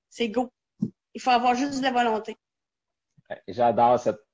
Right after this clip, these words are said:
Speaker 2: vision-là parce que, puis, tu sais, on le voit que vous êtes deux passionnés, mais n'importe qui qui a une idée en tête,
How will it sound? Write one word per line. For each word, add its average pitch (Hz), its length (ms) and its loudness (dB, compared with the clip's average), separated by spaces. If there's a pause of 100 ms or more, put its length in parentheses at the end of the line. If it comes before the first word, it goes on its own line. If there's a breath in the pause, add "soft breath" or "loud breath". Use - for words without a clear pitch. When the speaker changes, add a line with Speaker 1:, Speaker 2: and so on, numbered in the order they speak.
(140)
Speaker 2:
vision-là 113 800 0
parce 98 220 -8
que, 104 240 0
puis, - 160 -10
tu - 60 -20
sais, 117 60 2
on 113 140 4
le 110 100 0
voit 127 180 4
que 113 60 -2
vous 104 80 -2
êtes 110 120 0
deux 113 140 0
passionnés, 113 540 -2 (260 soft breath)
mais 104 120 -6
n'importe 123 440 -2
qui 143 120 -2
qui 127 100 0
a 113 40 2
une 107 140 -2
idée 123 280 4
en 107 140 0
tête, 120 380 2